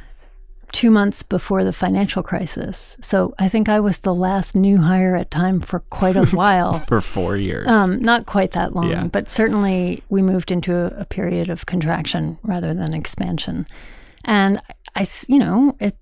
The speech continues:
Speaker 1: it's like you see it all around in the industry. You see layoffs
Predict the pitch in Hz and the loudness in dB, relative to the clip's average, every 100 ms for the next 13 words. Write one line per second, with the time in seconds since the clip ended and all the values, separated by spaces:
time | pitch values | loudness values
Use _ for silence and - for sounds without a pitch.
0 | _ - 180 - 170 - 180 - 202 202 | _ -8 -4 -4 -4 -4 -6 -2 2 2
1 | 208 220 240 339 214 185 180 202 247 233 | 4 4 4 4 4 4 4 6 6 4
2 | - 180 170 175 - - 175 175 165 156 | 0 0 0 0 -2 -2 0 2 0 -2
3 | - - - - - _ - - 190 214 | -10 -20 -20 -20 -20 _ -20 -4 2 4
4 | 226 220 - - - - | 4 2 -4 -6 -8 -8